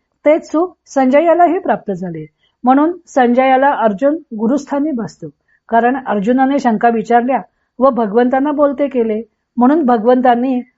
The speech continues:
आत्मज्ञानाचे गाठोडे उलगडून दाखवले. आपण तर अज्ञान अंधकारात मरणाची वाट तुडवत होतो, पण अर्जुनाने भगवंतांना बोलते केल्यामुळे आत्मप्रकाशाचे मंदिर दिसले. व्यासाने दिव्य दृष्टी दिली,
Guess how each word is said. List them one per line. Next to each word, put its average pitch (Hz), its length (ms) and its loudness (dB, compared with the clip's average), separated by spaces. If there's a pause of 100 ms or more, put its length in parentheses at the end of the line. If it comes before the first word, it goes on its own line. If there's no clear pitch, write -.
आत्मज्ञानाचे 247 760 0
गाठोडे 208 420 -2
उलगडून 294 460 0
दाखवले. 165 460 -14 (380)
आपण 285 340 0
तर 339 100 2
अज्ञान 302 380 0
अंधकारात 269 640 2 (420)
मरणाची 240 460 2
वाट 262 200 2 (100)
तुडवत 262 320 -2
होतो, 208 240 -4 (400)
पण 254 100 0
अर्जुनाने 247 540 2
भगवंतांना 247 640 0
बोलते 226 360 2
केल्यामुळे 220 520 -2 (320)
आत्मप्रकाशाचे 220 880 -2
मंदिर 214 420 -4
दिसले. 175 320 -10 (480)
व्यासाने 233 540 0
दिव्य 233 420 0
दृष्टी 240 320 -2
दिली, 190 320 -6